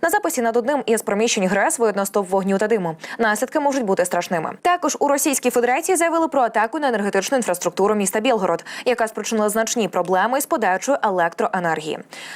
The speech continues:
За даними місцевих телеграм-каналів, під удар потрапила Білгородська теплоелектростанція.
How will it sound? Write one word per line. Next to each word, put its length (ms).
За 260
даними 260
місцевих 380
телеграм-каналів, 680
під 160
удар 220
потрапила 460
Білгородська 580
теплоелектростанція. 1300